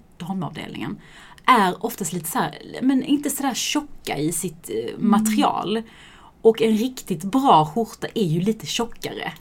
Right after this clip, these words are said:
Speaker 2: Lite krispig.
Speaker 1: Ja, men exakt. Och
Speaker 2: Mm.
Speaker 1: den blir inte lika skrynklig,
Speaker 2: Ja.
Speaker 1: och liksom efter en tvätt så faller den liksom inte ihop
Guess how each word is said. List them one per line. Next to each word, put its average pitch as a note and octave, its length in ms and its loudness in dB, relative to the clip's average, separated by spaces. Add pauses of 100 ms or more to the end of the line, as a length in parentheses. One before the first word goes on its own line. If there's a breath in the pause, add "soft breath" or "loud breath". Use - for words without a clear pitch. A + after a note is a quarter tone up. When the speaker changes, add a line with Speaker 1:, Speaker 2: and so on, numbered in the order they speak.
Speaker 2:
Lite - 200 2
krispig. - 500 -2
Speaker 1:
Ja, D4 60 4
men D4+ 120 8
exakt. A#3 220 4
Och G#3+ 80 6
Speaker 2:
Mm. A3+ 60 6
Speaker 1:
den B3 100 0
blir C4 180 0
inte A#3+ 200 4
lika A3 260 2
skrynklig, B3 1040 0
Speaker 2:
Ja. G3+ 80 2
Speaker 1:
och G3 60 2
liksom F3+ 280 -2
efter E3 180 -6
en D#3 120 -6
tvätt - 340 -4 (120)
så - 160 -4
faller F3 400 2
den F3+ 100 0
liksom F3+ 200 -2
inte D#3+ 140 -4
ihop A3 440 -2